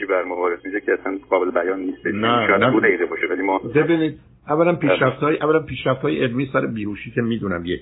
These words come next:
Speaker 2: دو، به هر حال اگر مسئله و مشکلی پیدا بشه، با پیشرفت‌های علمی درستش می‌کنن. ولی اون آسیبه
Speaker 1: بله.
Speaker 2: خیلی، اصلاً آسیبه رو به،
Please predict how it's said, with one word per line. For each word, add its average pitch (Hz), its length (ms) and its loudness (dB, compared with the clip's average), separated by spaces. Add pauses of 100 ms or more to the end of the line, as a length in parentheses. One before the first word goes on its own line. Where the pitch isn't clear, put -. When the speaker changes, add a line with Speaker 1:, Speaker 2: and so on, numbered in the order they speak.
(120)
Speaker 2:
دو، 147 300 2 (340)
به 120 80 4
هر 127 100 4
حال 147 160 4
اگر 143 160 2
مسئله 123 300 2
و 131 80 4
مشکلی 131 300 0
پیدا 131 300 2
بشه، 127 300 0
با 117 180 0
پیشرفت‌های 117 680 0
علمی 104 340 2 (160)
درستش 131 400 0
می‌کنن. 73 260 -2 (340)
ولی 135 340 4 (440)
اون 185 160 8
آسیبه 117 600 2
Speaker 1:
بله. 87 140 4
Speaker 2:
خیلی، 156 580 2
اصلاً 180 200 4
آسیبه 139 480 2
رو 175 220 2
به، 117 100 2